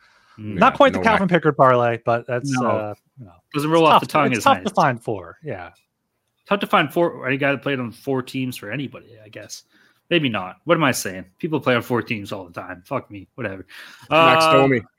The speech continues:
Speaker 1: <laughs> Max Domi. Hell yeah, baby. He's been on, I can name four off
Speaker 3: Half
Speaker 1: the
Speaker 3: the
Speaker 1: top of
Speaker 3: league.
Speaker 1: my head.
Speaker 3: <laughs>
Speaker 1: Montreal, Dallas, Arizona, Toronto. Like, I'm sure I'm missing a couple in the Columbus. I think he had a stint. I don't know. Um, all right.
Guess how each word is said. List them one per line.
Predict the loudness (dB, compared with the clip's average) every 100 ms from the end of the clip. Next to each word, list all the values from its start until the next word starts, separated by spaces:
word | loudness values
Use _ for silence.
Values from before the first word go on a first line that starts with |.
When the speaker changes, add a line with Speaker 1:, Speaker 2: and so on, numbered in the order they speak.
| _
Speaker 1:
<laughs> | -12 -10 -14 -4
Max | -2 -2 0
Domi. | 4 4 4 -2 -4
Hell | 0 4 4
yeah, | 4 4 2
baby. | 0 -4 -4 -6
He's | -10
been | -8 -6
on, | -6 -8 -14 -18 -20 -8
I | -4
can |
name | -4 -4
four | 0 2
off | 4
Speaker 3:
Half | 2
Speaker 1:
the | 2
Speaker 3:
the |
Speaker 1:
top | 4
of | 4
Speaker 3:
league. | 4
Speaker 1:
my | 4
head. | 4 4 2 -8
Speaker 3:
<laughs> | -20 _ _ -6
Speaker 1:
Montreal, | -4 0 2 4 4 2
Dallas, | 2 2 2 0 -2
Arizona, | -2 0 0 -2 -2 -4
Toronto. | -4 -2 0 0 0 -2 -4
Like, | -6
I'm | -6
sure | -6 -6
I'm | -4
missing | -6 -8 -10
a | -8
couple | -10 -8 -8
in | -8
the | -10
Columbus. | -8 -6 -4 -6 -6
I | -8
think | -8
he |
had | -8
a | -10
stint. | -12 -12 -12
I | -14
don't | -16
know. | -18 _ -20 -20 _ _ 0
Um, | 2 4 2 -2
all |
right. | 2 4 4